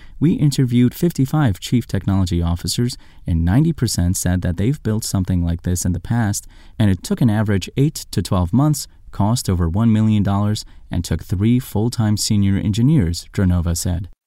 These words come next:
"We believe that we can deliver a better product in ten percent of the time it would take to D I Y and at ten percent of cost. That's pretty compelling." Those are lofty promises, but to Drenova's credit, Nucleus, whose platform is still in beta,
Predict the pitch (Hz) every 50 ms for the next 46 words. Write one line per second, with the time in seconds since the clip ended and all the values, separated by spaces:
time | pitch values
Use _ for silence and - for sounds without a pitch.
0 | _ _ - 175 240 240 139 117 92 90 87 92 120 127 110 110 - - 139 175
1 | 180 - 156 113 117 113 123 127 120 113 98 92 87 82 - 151 180 165 135 135
2 | - - 156 185 151 90 85 82 - 101 101 95 - - 139 156 170 - - 120
3 | - - 131 120 117 95 90 90 80 - - 156 139 104 90 90 90 90 82 87
4 | 87 80 - - 82 90 90 - - - - 92 90 85 80 92 107 104 95 92
5 | 92 87 95 113 131 135 120 113 120 - - - - - - - 147 143 123 113
6 | 113 - - 98 92 - - 156 156 135 - 92 90 - 90 87 87 - - -
7 | 170 123 - - - - - - - - - - - - 101 - - - 135 113
8 | 87 82 - 90 87 104 107 104 92 87 98 95 - - _ _ _ - - 151
9 | 190 - 233 220 165 123 143 156 - - 110 - - - 101 117 135 123 - -
10 | 95 92 90 - - 104 98 - - 95 87 92 90 92 98 127 135 120 95 -
11 | - - - 160 135 101 95 - - - 123 110 135 175 - 185 180 185 196 -
12 | - - - - 98 87 - - - 95 - - - 104 104 101 101 95 95 -
13 | - - 95 98 101 110 120 - 87 85 80 85 85